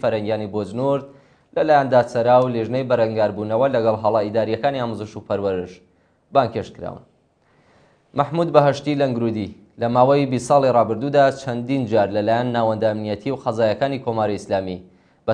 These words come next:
تۆمەتی ئیجتماع و تەبانی دژ بە ئەمنیەتی وڵات و بێڕێزی بەڕێبەری بانکێشت و دەست بەسەر کراوە. لە چەند ڕۆژی ڕابردوودا و چالاکە سنفیە بۆ جارێکی دیکە بە تۆمەتی تەبلیغ دژی نظام بانکێشتی دادسەرای لەنگرود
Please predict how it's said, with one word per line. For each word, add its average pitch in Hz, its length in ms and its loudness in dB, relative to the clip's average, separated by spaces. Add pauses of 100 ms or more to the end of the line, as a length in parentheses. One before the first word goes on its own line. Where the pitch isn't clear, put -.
تۆمەتی 120 420 -2 (160)
ئیجتماع 113 420 -4
و 104 60 -6
تەبانی 107 680 -2
دژ 117 200 -2
بە 113 160 2
ئەمنیەتی 113 440 -4
وڵات 113 300 0
و 107 140 -6
بێڕێزی 110 520 -2
بەڕێبەری 104 520 -2 (340)
بانکێشت 127 440 -2
و 113 120 -8
دەست 113 160 0
بەسەر 123 300 -2
کراوە. 87 280 -8 (960)
لە 139 120 2
چەند 147 200 0
ڕۆژی 143 260 4
ڕابردوودا 131 500 2
و 127 120 2
چالاکە 120 460 2
سنفیە 127 480 0
بۆ 123 100 2 (100)
جارێکی 131 480 2
دیکە 110 300 0 (160)
بە 113 160 2
تۆمەتی 127 540 -2
تەبلیغ 127 400 -2
دژی 113 220 -8
نظام 110 420 -2 (300)
بانکێشتی 127 640 -4
دادسەرای 123 500 0
لەنگرود 123 440 -2